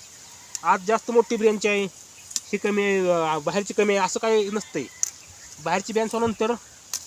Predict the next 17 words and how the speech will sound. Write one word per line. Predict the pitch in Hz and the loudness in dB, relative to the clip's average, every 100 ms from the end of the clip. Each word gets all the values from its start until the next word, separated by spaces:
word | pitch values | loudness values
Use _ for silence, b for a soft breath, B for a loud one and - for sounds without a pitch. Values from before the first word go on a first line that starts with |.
| - - - | -16 -12 -6
चांगल्या | 214 196 | -4 -4
पद्धतीने | 202 196 208 | -6 -2 -2
वाढते. | 196 - 113 - - - - - - - - - - - - - - - - - - - - - - - - - - - | -2 -6 -18 -20 -20 -20 -20 -20 -20 -20 -20 -20 -20 -20 -20 -20 -20 -20 -20 -20 -20 -18 -18 -14 -10 -10 -12 -20 -12 -4
हे | 202 | -2
बघा, | 190 | -2
आता | 165 175 | -2 -2
ह्या | 190 | -4
ठिकाणी | 202 214 214 | -4 -2 0
आपण | 214 226 240 - 185 | 2 2 0 -6 4
एक, | 208 233 - - - - - - - - | 6 6 4 -20 -16 -10 -8 -10 -12 -8
दोन, | 147 190 220 233 | 8 10 10 8
तीन, | - 220 220 226 | 0 2 4 2
चार, | - - 202 214 - | 4 6 6 6 4
पाच, | 196 196 | 6 8
सहा | - 180 | 6 6
आणि | 185 185 | 4 4
सात | - 127 | 4 2